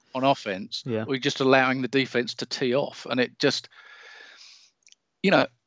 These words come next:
Speaker 1: it's okay occasionally, but, you know, you wanna mix it up, you know, and it just,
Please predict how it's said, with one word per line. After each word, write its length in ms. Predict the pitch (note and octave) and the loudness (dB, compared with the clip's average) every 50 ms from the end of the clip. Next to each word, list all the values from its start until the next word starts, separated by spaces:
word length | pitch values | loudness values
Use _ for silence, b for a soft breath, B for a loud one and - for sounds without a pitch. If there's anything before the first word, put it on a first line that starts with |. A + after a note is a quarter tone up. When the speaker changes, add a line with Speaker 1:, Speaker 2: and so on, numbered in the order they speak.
| _ - | _ -2
Speaker 1:
it's 140 | F3 - | 2 4
okay 420 | F#3+ G3 F#3 - - F#3+ F#3+ A3 F3 | 4 2 2 2 4 4 6 6 4
occasionally, 840 | D3 - - F#3 F#3+ G3 - - A#2+ A2 - - - - - - _ _ _ _ _ _ _ | 2 2 0 0 0 0 -4 -8 -8 -8 -10 -10 -12 -12 -14 -14 _ _ _ _ _ _ _
but, 80 | - D#3 | -8 -2
you 100 | D#3 D#3+ | -2 0
know, 80 | D#3+ D#3+ | 0 -2
you 240 | - - D3 D3 | -2 -2 -2 0
wanna 200 | D3 D#3+ D#3+ D3 | 2 2 2 2
mix 360 | C#3 D3+ D#3+ E3 - - - C#3+ | 2 2 -2 -2 -4 -4 -2 2
it 80 | C#3 | 4
up, 300 | D#3 D#3 - - - - - _ _ _ _ | 6 6 4 2 -2 -16 -20 _ _ _ _
you 100 | - A#2 | -10 -4
know, 220 | A#2 B2 C3 C3 B2+ - _ | -2 -2 -2 -2 -4 -6 _
and 140 | C3+ B2+ B2+ | -2 0 0
it 160 | C3 - - | 0 -2 -2
just, 420 | - D3+ D3 C3 - - - - | 0 2 2 2 2 -2 -6 -10